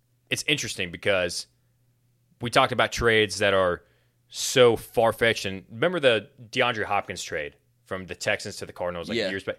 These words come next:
Speaker 1: And people were like, "What the heck are the Texans doing?" Right?
Speaker 2: Mm-hmm.
Speaker 1: At least the Texans traded their star player to another team outside in a different conference.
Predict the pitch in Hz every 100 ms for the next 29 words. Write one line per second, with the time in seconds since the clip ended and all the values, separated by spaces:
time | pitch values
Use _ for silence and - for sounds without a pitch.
0 | - 101 139 113 98 - _ _ _ _
1 | _ _ _ _ - - 80 - 127 135
2 | 95 - 123 127 110 160 127 82 120 -
3 | 95 92 92 - - 131 135 147 208 220
4 | - - - 180 175 - 98 95 - -
5 | - 190 180 104 78 - _ _ _ _
6 | _ - 113 - 135 120 - 139 131 87
7 | 78 76 _ _ _ _ _ _ - -
8 | 120 120 120 - 113 107 101 - 117 117
9 | - - 123 113 110 104 90 - 120 110
10 | 87 82 - 117 113 - - -